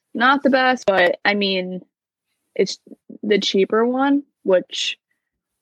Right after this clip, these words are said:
I mean, it's really, you're never there anyway. You're on the go all the time. If you're not at work, you're at the park. Um,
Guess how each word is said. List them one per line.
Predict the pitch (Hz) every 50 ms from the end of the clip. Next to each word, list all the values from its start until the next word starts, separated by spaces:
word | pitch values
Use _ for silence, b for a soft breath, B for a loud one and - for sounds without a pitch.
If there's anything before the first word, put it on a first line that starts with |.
| _ _ -
I | 185
mean, | 190 185 180 180 - -
it's | - - 190 - -
really, | 180 196 208 196 190 - -
you're | - 202 196 196 190
never | 185 208 190 185 185 185 185 180 180 180 180 180
there | 175 170 170 170 165
anyway. | 151 160 170 170 170 175 170
You're | - - 160 294 - _ _ _ - _ _ - -
on | - 185 185 180 180
the | 175 170
go | 170 165 160 170 170 165 165
all | 170 175
the | 170
time. | 170 - 180 170 175
If | 170 -
you're | 180
not | 180 175 170
at | -
work, | - 175 170 _ _ _ _ -
you're | 175 165
at | - -
the | - -
park. | - - 175 175 180 185 - - - - _ _ _ _ _ _ _ _ _ -
Um, | - 175 139 107 101 - - - - 220 214 220